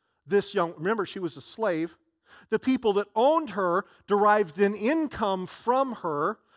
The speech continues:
from her fortune telling. And now when the demon spirits are gone, she no longer has this demonic power to tell people's fortunes. And,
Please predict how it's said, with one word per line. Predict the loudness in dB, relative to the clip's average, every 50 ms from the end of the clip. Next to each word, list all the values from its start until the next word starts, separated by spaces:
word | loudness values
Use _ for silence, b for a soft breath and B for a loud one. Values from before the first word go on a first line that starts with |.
| _ _
from | -2 -2 0 0
her | -2 -2 -2
fortune | 2 4 4 4 4 2 -2 -10 -10
telling. | -6 -4 -4 -2 -2 -4 -6 -8 -10 B B B B 0
And | 0 0 2
now | 2 4 4 4 4
when | 4 2 2 2
the | 0 -2
demon | -2 0 0 0 2 0 0 -2
spirits | -4 -6 -2 0 0 0 0 -2 -6
are | -2
gone, | 2 4 4 4 4 2 0 B B B B
she | -2 0 2
no | 4 6 6
longer | 6 6 6 4 4 2 2
has | 2 4 4 4 2 2
this | -2 -4 -6 -2
demonic | -2 -2 0 0 2 2 4 4 4 2 -2 -4
power | -4 0 2 4 4 4 4 4 2 0 B B B B
to | -8 -8
tell | -2 2 4 4 4 4
people's | 0 -2 -4 -2 -2 -2 -2 -2 -4
fortunes. | -4 2 6 6 6 6 4 0 -4 -4 -4 -6 -10 B B B B
And, | 0 0 0